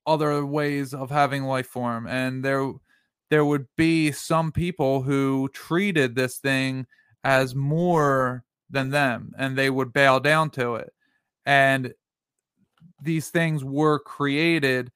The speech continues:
for the demons to then enter. They were biological mannequins. They were empty of spirit,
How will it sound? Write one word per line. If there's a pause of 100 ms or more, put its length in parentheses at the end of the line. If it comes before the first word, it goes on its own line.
(340)
for (340)
the
demons
to
then (200)
enter. (260)
They
were
biological
mannequins.
They
were
empty
of
spirit,